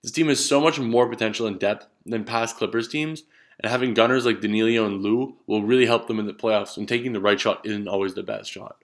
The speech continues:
And I say this because Chris Paul's, 'cause of Chris Paul's disdain of taking bad shots, even when sometimes you need to take one. Sometimes the move is a one dribble, is one dribble penetrate, pull back, jump shot. Sometimes that's just the move to get a bucket that you need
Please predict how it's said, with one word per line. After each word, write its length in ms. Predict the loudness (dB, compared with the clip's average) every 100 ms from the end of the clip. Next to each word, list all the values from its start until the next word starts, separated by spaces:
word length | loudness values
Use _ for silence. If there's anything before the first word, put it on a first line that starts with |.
| _ _ _ _ -4
And 100 | 0
I 40 |
say 160 | 6 6
this 100 | 6
because 260 | 4 2
Chris 200 | 2 -4
Paul's, 320 | 2 4 4 0
'cause 120 | -10 -10
of 100 | -6
Chris 180 | -8
Paul's 220 | 2 2 4
disdain 600 | 0 -2 4 6 6 4
of 100 | 0
taking 300 | -2 -2 -4
bad 220 | -6 -6
shots, 240 | -10 -10 -6
even 180 | -4
when 100 | -2
sometimes 380 | -2 -2 -2 -4
you 80 | -4
need 180 | -4 0
to 0 |
take 220 | 0 0
one. 180 | -8 -12 _ _ _ _ _ -4
Sometimes 420 | 0 6 6 6
the 80 | 2
move 360 | 6 6 4 -8 -4
is 200 | -2 0
a 120 | 0
one 260 | 4 6 6
dribble, 440 | 4 4 2 0 _ _ _
is 180 | -8 -8 -12
one 200 | -6 -4
dribble 240 | 0 -2 -2
penetrate, 500 | -4 -4 -4 -6 -8
pull 200 | -4 0
back, 360 | 2 0 -4 -14 _ _ _ _
jump 220 | -2 -2
shot. 300 | -4 -6 -8 -16 -20
Sometimes 440 | -4 0 2 2 2
that's 220 | 0 0
just 280 | 0 0 0
the 60 |
move 240 | 2 2 2
to 60 |
get 160 | 4 4
a 60 |
bucket 360 | 4 4 2 -2
that 120 | -4
you 140 | -4 0
need 380 | 2 0 -2